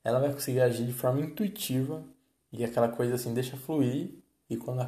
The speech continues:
for pra vir... Vai vir, E aqui no caso eu até recomendaria que ela aprendesse a ser mais amiga das pessoas que ela se relaciona do que pensar em casar, tá?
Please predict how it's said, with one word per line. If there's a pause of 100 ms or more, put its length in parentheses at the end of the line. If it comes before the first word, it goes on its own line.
for
pra
vir...
Vai
vir, (420)
E
aqui
no
caso
eu
até
recomendaria (420)
que
ela
aprendesse
a
ser
mais
amiga
das
pessoas
que
ela
se
relaciona
do
que
pensar
em
casar, (480)
tá?